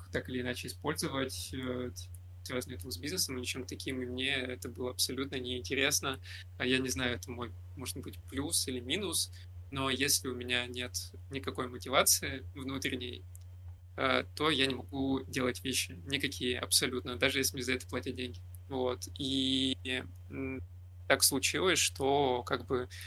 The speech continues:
я просто пытался понять, чем я хочу заниматься. Ну вот,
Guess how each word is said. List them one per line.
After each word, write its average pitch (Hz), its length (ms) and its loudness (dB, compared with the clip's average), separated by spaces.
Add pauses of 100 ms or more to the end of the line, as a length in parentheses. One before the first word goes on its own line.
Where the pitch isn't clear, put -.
(140)
я 143 80 10
просто - 280 2
пытался 135 600 2 (340)
понять, 131 280 0
чем 131 280 -4
я 123 120 -6
хочу - 220 -10
заниматься. 127 420 -6
Ну 139 100 -10
вот, 185 160 -10